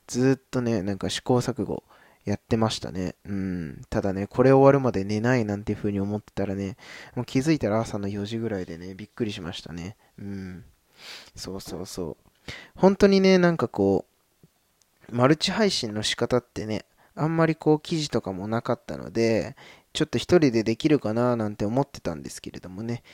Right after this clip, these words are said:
まあ、なんとか、なんとかなんとかできて、今ちょっとね、ポッドキャストの方の、えー、審査を待ってる状態ですね。このままメールが来たら、えー、次、これからはね、アンカーに飛ばしてですね、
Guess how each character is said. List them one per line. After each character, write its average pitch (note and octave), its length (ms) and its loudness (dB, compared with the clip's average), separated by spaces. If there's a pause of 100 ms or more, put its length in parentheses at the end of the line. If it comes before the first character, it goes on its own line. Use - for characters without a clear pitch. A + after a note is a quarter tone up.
(240)
ま A#2+ 140 2
あ、 - 20 0
な A#2+ 140 4
ん C3+ 100 -2
と A2+ 140 -4
か、 - 500 -6
な C3 160 2
ん D3+ 80 -2
と B2 160 -4
か G#2+ 140 -6
な G#2+ 120 -4
ん A2 60 -8
と G2 140 -10
か F#2 200 -6
で G#2+ 160 -6
き - 120 -16
て、 A#2 360 2 (220)
今 C3+ 220 0
ち - 80 -2
ょ A#2+ 40 2
っ - 40 -10
と G#2 100 -4
ね、 G#2+ 140 -4
ポ - 160 -2
ッ - 120 -20
ド - 80 -2
キ A#2+ 140 -2
ャ A#2 40 -2
ス - 80 -10
ト G#2 120 -8
の G2+ 120 -6
方 G#2+ 300 0
の、 E3 240 2 (360)
え A2 180 2
ー、 - 20 2
審 A#2 300 -2
査 D#2+ 280 -8
を - 180 -12
待 A2 200 -4
っ - 140 -20
て G#2 100 -4
る F2+ 120 -8
状 F#2 180 -4
態 F#2 140 -4
で F#2 100 -4
す - 140 -10
ね。 D#3 220 -2 (300)
こ D3+ 120 -2
の D#3+ 60 2
ま E3 200 4
ま D#3 60 2
メ D#3+ 160 4
ー - 20 2
ル E3 120 4
が D#3+ 120 6
来 - 80 -14
た D#3 160 2
ら、 E3+ 380 6
え G#2+ 560 -2
ー、 - 40 -14
次、 - 260 -8 (180)
こ A#2+ 100 0
れ A#2+ 80 4
か A#2 100 4
ら G#2+ 80 4
は G2 60 0
ね、 B2+ 220 -2 (200)
ア C3 140 4
ン C3+ 80 -2
カ G2+ 160 -4
ー G2+ 40 -2
に G2 120 -6
飛 G#2+ 140 -4
ば A2+ 100 2
し - 80 -6
て D3+ 120 0
で A#2 100 -2
す - 160 -10
ね、 C3 200 -4